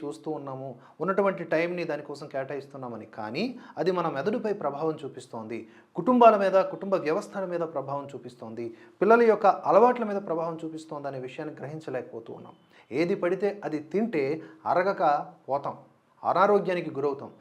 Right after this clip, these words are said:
అలాగే ఏది పడితే అది చూసామనుకోండి, అదే విధంగా మనం అగమ్యగోచరమైనటువంటి స్థితికి వెళ్తాం. ఈ విషయాన్ని బలపరిచేలాగా ఉన్నటువంటి పోస్ట్ ఇది.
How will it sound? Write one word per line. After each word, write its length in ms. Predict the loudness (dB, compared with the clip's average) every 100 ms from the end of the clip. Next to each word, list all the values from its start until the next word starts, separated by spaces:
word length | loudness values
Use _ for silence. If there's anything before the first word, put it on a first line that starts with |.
| -2
అలాగే 200 | 2 2
ఏది 240 | 4 2
పడితే 260 | 2 -2 -2
అది 100 | -2
చూసామనుకోండి, 960 | -6 -4 -4 -4 -4 -4 -4 -6 -8 -16 -10 -4
అదే 200 | 0 0
విధంగా 720 | -2 -4 0 2 2 0 -8 -20 -12
మనం 260 | -10 -8 -12 -18 _ _ _ -8
అగమ్యగోచరమైనటువంటి 1040 | -4 -2 0 0 -2 -4 -6 -8 -10 -14
స్థితికి 360 | -18 -18 -14 -10
వెళ్తాం. 320 | -12 -12 -20 _ _ -10
ఈ 80 | -8
విషయాన్ని 320 | -4 0 0
బలపరిచేలాగా 960 | 2 2 2 0 -2 -4 0 0 0 -4 -16 -16
ఉన్నటువంటి 380 | -10 -6 -6 -6
పోస్ట్ 380 | -8 -10 -10 -8
ఇది. 240 | -8 -10